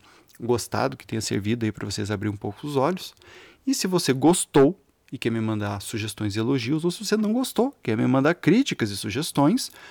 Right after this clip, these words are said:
por favor, entra lá no meu site, no w w w ponto kim neto ponto com ponto b r, entra em contato comigo lá, e a partir de qualquer um dos canais que tem lá,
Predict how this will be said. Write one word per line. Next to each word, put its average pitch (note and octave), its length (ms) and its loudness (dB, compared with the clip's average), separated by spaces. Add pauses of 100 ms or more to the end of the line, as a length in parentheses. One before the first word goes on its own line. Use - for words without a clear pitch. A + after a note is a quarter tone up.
(180)
por G3+ 180 0
favor, G#3 400 2 (220)
entra D#3+ 240 -2
lá E3 120 0
no F#3+ 60 0
meu F#3+ 140 -2
site, F3+ 500 -6
no G#2 80 -10
w C#3 300 0
w C3 260 2
w C3+ 240 2
ponto C3 300 -4
kim - 220 -8
neto D3 420 -2
ponto C#3 260 -10
com C3+ 140 -8
ponto - 180 -14
b B2 120 -2
r, D#3+ 180 -2 (440)
entra D#3+ 200 2
em G#3+ 40 2
contato E3+ 340 2
comigo C3+ 360 2
lá, C#3+ 280 6 (500)
e C#3+ 80 2
a C#3 40 4
partir C#3+ 300 2
de C#3+ 120 -2
qualquer F3 560 4
um G3+ 100 2
dos G3 140 -4
canais E3 400 2
que E3 100 -6
tem D#3 180 0
lá, D3+ 260 4